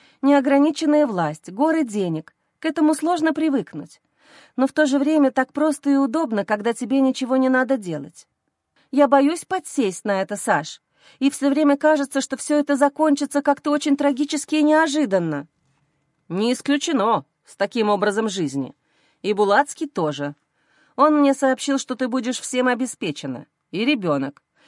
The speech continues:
Так вот, я думаю, может, действительно согласиться лечь на операцию, пока твоего бандоса не укокошили". "Думаешь только о себе, как обычно",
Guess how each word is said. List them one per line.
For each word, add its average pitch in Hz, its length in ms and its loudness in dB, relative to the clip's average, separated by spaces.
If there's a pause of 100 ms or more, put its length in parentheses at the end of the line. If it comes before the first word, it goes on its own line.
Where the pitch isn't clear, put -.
(260)
Так 196 160 -12
вот, 202 240 0
я 165 140 -2
думаю, 143 580 -2
может, 175 340 -6
действительно 247 600 -4
согласиться 220 800 -6
лечь 202 400 -4
на 175 120 -2
операцию, 190 600 -4
пока 180 240 -2
твоего 185 340 -2
бандоса 220 500 0
не 269 120 4
укокошили". 277 760 -2 (640)
"Думаешь 302 400 2
только 302 340 4
о 285 60 4
себе, 226 380 -2
как 277 260 -2
обычно", 170 600 -4